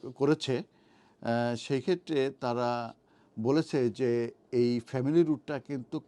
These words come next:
কমপ্লিটলি ডিফারেন্ট অবজেক্টিভ, এবং এটার পারপাস কিন্তু আলাদা than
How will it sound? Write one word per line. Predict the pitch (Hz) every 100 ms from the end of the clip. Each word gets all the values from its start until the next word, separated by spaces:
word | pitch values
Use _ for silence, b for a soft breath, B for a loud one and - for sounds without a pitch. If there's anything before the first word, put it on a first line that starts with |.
| 127
কমপ্লিটলি | 131 - 180 175 - 160 151 151 117
ডিফারেন্ট | 127 - 160 151 135
অবজেক্টিভ, | 120 107 151 - 175 175 - 131
এবং | 127 151 220 B B B -
এটার | 123 143 127 131
পারপাস | 127 123 156 165 202 - - B B -
কিন্তু | 131 131 120
আলাদা | 139 160 139 104 185 B B B B B 117 127
than | 151